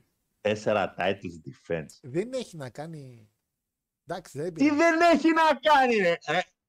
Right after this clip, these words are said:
Speaker 1: έχουμε φτάσει να αναπολούμε τα reign του Λέσναρου.
Speaker 2: Φταράς. Ε, δεν θέλατε Λέσναρ, ρε.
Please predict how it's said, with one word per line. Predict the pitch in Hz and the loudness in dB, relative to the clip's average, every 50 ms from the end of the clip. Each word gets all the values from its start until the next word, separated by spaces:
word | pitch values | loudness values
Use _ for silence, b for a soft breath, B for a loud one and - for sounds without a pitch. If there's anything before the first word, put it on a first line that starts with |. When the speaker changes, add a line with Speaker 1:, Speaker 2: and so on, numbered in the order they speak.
| _ _ | _ _
Speaker 1:
έχουμε | _ 185 196 240 240 247 - 302 311 285 254 | _ 2 2 2 2 2 -2 0 0 0 0
φτάσει | 202 240 - 262 262 262 - 254 285 | 0 0 0 0 0 0 -2 -4 -2
να | 254 262 247 | 0 2 2
αναπολούμε | 233 226 220 208 202 - - 185 165 175 170 175 196 220 240 226 214 233 262 269 262 262 _ _ _ _ _ | 2 2 2 0 0 0 -2 0 0 2 2 2 2 2 2 2 2 2 2 2 0 -2 _ _ _ _ _
τα | - 160 160 170 180 | 0 2 2 4 4
reign | 233 277 285 277 262 240 | 4 4 4 2 0 0
του | 247 226 | 0 2
Λέσναρου. | 226 262 285 285 - - 196 160 123 - 90 90 87 - _ _ _ _ _ _ _ _ | 4 4 4 4 2 0 -2 -2 0 0 -2 -4 -6 -8 _ _ _ _ _ _ _ _
Speaker 2:
Φταράς. | - - - 110 104 107 110 107 - | -20 -20 -18 -16 -16 -16 -16 -8 0
Ε, | 151 170 202 185 | 2 4 4 4
δεν | 190 202 | 4 4
θέλατε | - 208 208 185 175 175 | 6 6 6 8 8 6
Λέσναρ, | 175 170 165 165 - 170 156 160 | 6 4 2 2 2 2 2 4
ρε. | 190 240 277 269 | 4 4 2 0